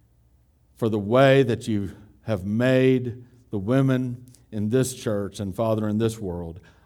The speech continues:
I pray, Lord, that we might see ourselves for who we truly are.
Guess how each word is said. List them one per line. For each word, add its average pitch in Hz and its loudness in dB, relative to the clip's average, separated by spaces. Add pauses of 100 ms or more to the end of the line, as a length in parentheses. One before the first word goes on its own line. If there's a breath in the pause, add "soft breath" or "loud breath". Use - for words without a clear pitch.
I 107 -2
pray, 139 2
Lord, 82 -8 (840)
that 107 -2
we 131 6
might 113 4 (880)
see 185 4
ourselves 92 -4 (1300)
for 107 -2
who 143 4
we 131 4
truly 123 2
are. 76 -10